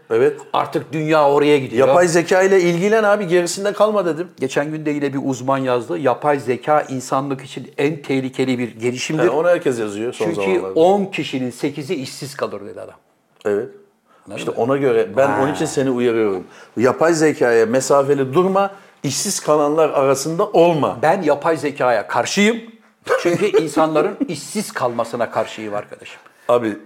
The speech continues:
Speaker 2: Sırf
Speaker 1: eğer
Speaker 2: sen daha çok para
Speaker 1: Allah'tan
Speaker 2: kazanacaksın
Speaker 1: bak,
Speaker 2: diye on kişinin sekizini işten kovamam. Kusura bakma.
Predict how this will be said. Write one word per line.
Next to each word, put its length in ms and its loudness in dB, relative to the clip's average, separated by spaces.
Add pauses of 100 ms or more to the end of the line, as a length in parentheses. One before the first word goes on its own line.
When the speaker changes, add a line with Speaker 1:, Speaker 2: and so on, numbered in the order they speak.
(120)
Speaker 2:
Sırf 240 2
Speaker 1:
eğer 160 6
Speaker 2:
sen 200 2
daha 180 4
çok 200 -2
para 100 4
Speaker 1:
Allah'tan 240 4
Speaker 2:
kazanacaksın 380 4
Speaker 1:
bak, 60 6
Speaker 2:
diye 120 4
on 260 4
kişinin 360 -6
sekizini 480 -4
işten 320 -2
kovamam. 440 4
Kusura 280 2
bakma. 60 6